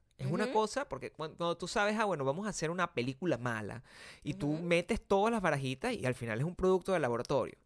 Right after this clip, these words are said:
Speaker 2: Claro, pero esto
Speaker 1: Con
Speaker 2: no, esto se,
Speaker 1: Sí.
Speaker 2: se hizo desde el principio, la, la in-, la iniciativa de este señor es que él estudiaba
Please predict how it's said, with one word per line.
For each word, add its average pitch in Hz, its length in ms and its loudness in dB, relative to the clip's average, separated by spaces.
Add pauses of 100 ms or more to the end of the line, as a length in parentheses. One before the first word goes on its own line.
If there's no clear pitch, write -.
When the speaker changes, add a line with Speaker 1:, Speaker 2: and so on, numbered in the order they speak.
(120)
Speaker 2:
Claro, 202 360 2 (180)
pero 254 180 12
esto 294 120 10
Speaker 1:
Con 330 80 8
Speaker 2:
no, 240 220 8
esto 262 240 4
se, 349 120 0
Speaker 1:
Sí. - 80 -8
Speaker 2:
se 247 260 4
hizo 294 320 2
desde 285 180 0
el 226 100 0
principio, 269 640 -2 (320)
la, 208 340 6
la 202 180 4
in-, 208 240 -2
la 196 300 2
iniciativa 220 640 4
de 320 100 10
este 254 200 -2
señor 277 500 2
es 247 140 0
que 254 100 0
él 262 80 2
estudiaba 254 580 6